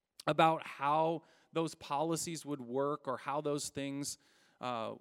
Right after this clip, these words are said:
would work out if we implemented them, because I'd be way, way in over my head if I tried to talk about that. But what I am here to say is that what the Apostle Paul draws out of this text is that at the heart of it,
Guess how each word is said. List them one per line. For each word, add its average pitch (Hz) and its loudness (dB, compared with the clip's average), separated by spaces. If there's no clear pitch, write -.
would 151 0
work 151 -6
out 139 -2
if 131 -14
we 139 -8
implemented 131 -8
them, 127 -4
because 135 -8
I'd 151 -6
be 131 -10
way, 156 -2
way 147 0
in 147 0
over 131 -2
my 123 -8
head 107 -8
if 117 -10
I 110 -2
tried 120 -6
to 110 -8
talk 117 -6
about 101 -10
that. 95 -12
But 175 4
what 170 0
I 175 -4
am 202 -6
here 247 -2
to 180 0
say 113 -4
is 170 -2
that 196 2
what 190 0
the 185 -2
Apostle 190 -4
Paul 160 -6
draws 147 -2
out 151 -2
of 165 -6
this 147 -6
text - -12
is 170 -4
that 185 -2
at 233 -6
the 151 -8
heart 151 -8
of 110 -8
it, 95 -16